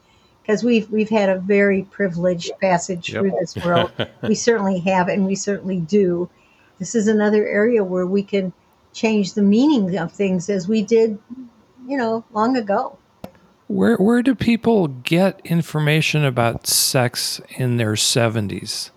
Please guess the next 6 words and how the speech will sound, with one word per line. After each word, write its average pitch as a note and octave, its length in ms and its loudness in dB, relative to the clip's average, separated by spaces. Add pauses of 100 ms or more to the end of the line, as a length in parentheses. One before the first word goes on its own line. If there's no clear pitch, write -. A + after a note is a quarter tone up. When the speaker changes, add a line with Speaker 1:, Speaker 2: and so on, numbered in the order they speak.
(500)
Speaker 3:
Uh, A#2+ 280 -2
sex - 420 -2
as C3 160 2
an B2 120 0
older A#2 580 2 (240)
adult. G#2 600 -4